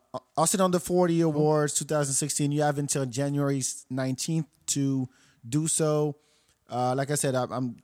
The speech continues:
Speaker 1: doing this for a while. I enjoy what I do, and I love the city and all the people that make it.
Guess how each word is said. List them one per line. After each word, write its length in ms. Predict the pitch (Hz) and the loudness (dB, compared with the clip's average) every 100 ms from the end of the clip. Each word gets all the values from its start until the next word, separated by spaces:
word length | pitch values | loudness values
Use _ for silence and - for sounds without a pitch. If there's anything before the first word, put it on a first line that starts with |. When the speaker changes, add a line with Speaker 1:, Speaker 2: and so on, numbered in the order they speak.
| 110 | -16
Speaker 1:
doing 340 | 120 139 147 | -4 0 2
this 160 | 143 135 | 2 0
for 220 | - 131 | -2 -2
a 40 | 127 | 0
while. 360 | 127 127 127 | 0 2 0
I 80 | 120 | 0
enjoy 240 | 120 123 | -2 0
what 140 | 127 127 | 0 0
I 120 | 120 | -2
do, 360 | 117 120 120 117 _ _ _ _ | -2 -2 -2 -6 _ _ _ _
and 180 | 110 113 | -8 -4
I 60 | 117 | -2
love 200 | 131 123 | -2 -2
the 100 | 120 | -4
city 420 | - 120 120 120 | -2 -4 -2 -2
and 100 | 113 | -2
all 120 | 113 | -4
the 60 | 117 | -6
people 480 | 123 110 110 110 110 | -8 -6 -6 -6 -6
that 300 | 107 104 104 - | -8 -8 -8 -12
make 380 | 107 113 123 139 | -10 -8 -6 -6
it. 200 | 127 | -8